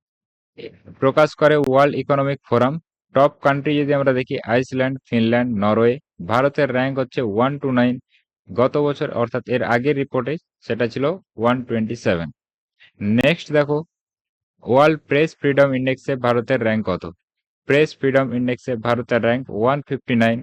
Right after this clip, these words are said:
অপশন সি হবে কারেক্ট অ্যান্সার, সি হবে কারেক্ট। ওয়ার্ল্ড প্রেস ফ্রিডম ইন্ডেক্স কার দ্বারা প্রকাশ করা হয়? রিপোর্টার্স উইদাউট বর্ডার্স দ্বারা প্রকাশ করা হয়। ভারতের র‍্যাঙ্ক ওয়ান ফিফটি নাইন, একশো আশিটা দেশের মধ্যে। টপ কান্ট্রি যদি তোমাকে জিজ্ঞেস করে, নরওয়ে টপ হবে, ডেনমার্ক সেকেন্ড,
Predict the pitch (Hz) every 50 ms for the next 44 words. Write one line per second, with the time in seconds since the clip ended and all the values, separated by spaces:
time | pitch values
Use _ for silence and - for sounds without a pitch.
0 | - - - 104 - - 123 110 107 104 - - 143 147 143 127 110 101 104 104
1 | - _ _ _ _ - 113 110 110 107 _ 107 95 87 - 85 82 - - -
2 | - 127 131 131 117 110 117 143 175 - _ _ _ _ _ - 90 90 85 _
3 | - - _ _ _ _ _ _ - - - _ - 107 123 139 151 156 147 _
4 | - 143 147 151 - _ 147 143 139 143 143 139 117 127 127 131 135 156 - -
5 | _ _ - 131 135 131 135 139 139 135 135 - 131 123 135 131 - - 139 131
6 | 127 131 139 139 120 120 117 - - 147 143 143 143 139 - - 117 131 123 131
7 | 127 127 120 107 107 113 113 113 127 127 131 - 127 120 127 123 - 117 113 117
8 | 127 - - - 123 123 123 117 101 104 107 120 131 135 147 139 127 131 131 135
9 | 135 - 123 120 127 143 143 - 147 135 - - 135 131 131 131 131 165 - 113
10 | 117 - - - 123 117 123 - 131 135 127 123 123 120 131 120 117 117 110 101
11 | 117 113 117 - _ _ _ - _ _ _ _ _ _ 135 147 151 151 - _
12 | 147 139 139 139 131 139 143 139 135 135 131 120 - 127 127 127 120 117 117 113
13 | 123 120 - _ 123 120 117 113 113 113 113 120 123 123 123 120 - 120 117 117
14 | - - 117 110 110 120 113 107 107 107 107 110 110 107 - - - - 110 104
15 | - _ _ _ - 127 139